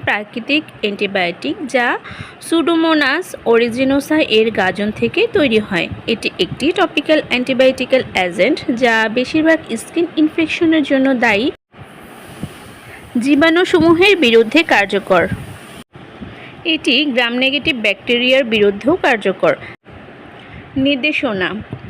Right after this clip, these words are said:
ব্যাকট্রোসিন অয়েন্টমেন্ট Staphylococcus aureus এবং Streptococcus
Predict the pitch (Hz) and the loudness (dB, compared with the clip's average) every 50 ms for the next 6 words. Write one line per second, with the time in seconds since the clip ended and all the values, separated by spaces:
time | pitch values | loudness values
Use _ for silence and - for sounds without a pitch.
0 | 233 214 226 226 - - - - 330 359 427 - - 370 349 359 - - 202 202 | -4 -4 -4 -4 -6 -10 -6 -4 -2 -2 -2 -2 -2 -2 -2 -2 -2 -4 -4 -2
1 | 196 202 226 233 240 220 202 208 220 285 415 - - - - - - - 262 - | -2 -2 -2 -4 -4 -2 0 0 -2 -2 -4 -8 -12 -20 -20 -20 -16 -14 -14 -14
2 | - - - - 285 320 370 - - 370 359 339 330 320 311 311 311 - - - | -14 -12 -4 -2 -2 -2 -2 -2 0 0 2 2 2 4 2 2 2 0 -4 0
3 | 226 208 202 - - - - 226 214 247 302 - - - - 208 208 202 214 208 | 0 0 0 -2 -8 -4 -2 0 0 0 -4 -6 -12 -8 -2 -2 0 0 2 2
4 | 208 202 202 226 - - - - 190 185 190 196 190 208 208 - 247 - - - | 2 2 0 -2 -4 -8 -6 -4 -4 -2 0 0 0 -2 -4 -6 -8 -10 -8 -4
5 | - 330 330 - - - 359 - - 254 233 - - - 247 247 247 | -2 -2 -2 -2 -4 -4 -4 0 0 0 0 0 -2 -2 -2 -2 -2